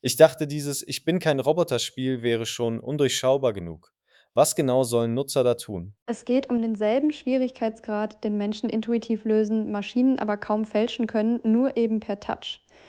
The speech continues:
Speaker 2: Statt Bilderrätsel erscheint eine simple Gestenaufgabe, die man mit dem Finger nachziehen muss. Der entscheidende Punkt:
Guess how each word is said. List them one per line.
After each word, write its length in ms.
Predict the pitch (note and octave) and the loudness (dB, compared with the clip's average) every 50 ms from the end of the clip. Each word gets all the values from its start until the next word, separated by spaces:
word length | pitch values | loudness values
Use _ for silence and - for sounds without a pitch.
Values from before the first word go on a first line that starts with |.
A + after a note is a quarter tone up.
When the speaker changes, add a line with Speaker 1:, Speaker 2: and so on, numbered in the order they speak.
| - - _ | -20 -20 _
Speaker 2:
Statt 260 | - - A3 G3+ G#3 | -6 -4 -4 -2 2
Bilderrätsel 600 | - C4 C#4 D4 C#4+ C4 C4 C4+ C4 - - C4+ A#3+ | 2 2 2 2 2 2 0 -2 -2 -4 -4 -2 0
erscheint 420 | - A3 G#3+ - A3 G#3 G#3 G#3+ | 0 -2 -2 -2 -4 -4 -2 -2
eine 200 | - G#3+ G#3+ G#3+ | -2 -2 -2 0
simple 320 | G3+ G#3+ A#3+ B3+ - - A#3+ | 0 0 -2 0 0 -2 0
Gestenaufgabe, 920 | A3 A#3+ C4 B3+ - C4 - - G3+ G3+ G3+ - G#3 G3 G3 G3+ A3 A#3 | 0 0 0 -2 -2 -4 -2 0 -2 -2 -2 -4 -4 -2 -2 -2 -2 -2
die 160 | A3 A3 A3+ | -2 0 0
man 180 | A3 A3 G#3 G#3 | 0 0 0 0
mit 140 | G#3+ G#3 - | -2 -2 -4
dem 100 | G#3+ G3+ | -6 -4
Finger 300 | G#3 - A#3 B3+ C#4 C4+ | -2 -2 0 0 2 2
nachziehen 580 | B3 A3+ A#3+ D4+ - - - - A3+ G#3 G3+ | 2 0 -2 -2 -4 -8 -4 0 0 2 2
muss. 380 | G3+ G3+ G3 G3 - - - _ _ _ _ _ - | 2 0 -2 -4 -6 -12 -20 _ _ _ _ _ -4
Der 220 | - G#3 G3+ G3 | 0 0 0 2
entscheidende 520 | G#3 G#3+ G#3 - A3+ A#3+ C4 C4 C4 B3 | 0 -4 -2 0 0 2 2 2 0 -2
Punkt: 380 | A#3+ - - B3+ C#4+ D#4+ F4 - | -2 -2 0 0 0 0 -2 -4